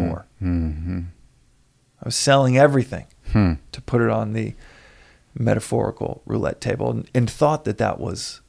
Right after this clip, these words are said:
Speaker 2: Hmm.
Speaker 1: this is how you build a startup. You put everything on. I mean, it's what we say in our
Speaker 2: Mm.
Speaker 1: conventional language of put everything on the line.
Speaker 2: Yeah, everything
Speaker 1: Leave
Speaker 2: on the line.
Speaker 1: everything out.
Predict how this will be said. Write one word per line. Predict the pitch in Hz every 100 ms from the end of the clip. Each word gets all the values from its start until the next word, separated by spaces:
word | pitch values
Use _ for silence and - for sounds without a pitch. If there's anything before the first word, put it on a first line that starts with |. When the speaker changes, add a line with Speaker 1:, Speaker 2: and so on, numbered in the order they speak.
| -
Speaker 2:
Hmm. | -
Speaker 1:
this | 95
is | 85
how | -
you | 101
build | - -
a |
startup. | - - - - -
You | _
put | -
everything | 87 - - 90
on. | 92 90 -
I | -
mean, | 117
it's | 113
what | 120 101
we | 110
say | - 120 156 - -
in | 107 98
our | 95
Speaker 2:
Mm. | 92
Speaker 1:
conventional | 87 117 120 - 113
language | 139 143 -
of | - _ _ _ _ _ _
put | 107
everything | 101 92 80 85
on | 76 69
the |
line. | 67 - - 101
Speaker 2:
Yeah, | 90
everything | 85 85 85 82 120
Speaker 1:
Leave | 85
Speaker 2:
on | -
the |
line. |
Speaker 1:
everything | 85 - 101 113
out. | 107 98